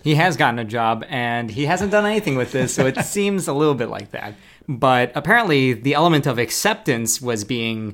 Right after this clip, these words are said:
pushed by using workshops and education seminars in the Bay Area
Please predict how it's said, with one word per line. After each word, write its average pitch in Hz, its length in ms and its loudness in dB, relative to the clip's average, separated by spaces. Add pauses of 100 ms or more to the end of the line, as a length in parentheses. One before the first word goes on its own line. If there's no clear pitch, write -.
pushed - 560 -2
by 117 560 4
using 117 960 -2
workshops 120 960 -2
and 131 260 -2
education 131 800 -2
seminars 104 760 -6
in 120 240 -6
the 123 40 -4
Bay 147 240 2
Area 98 460 -10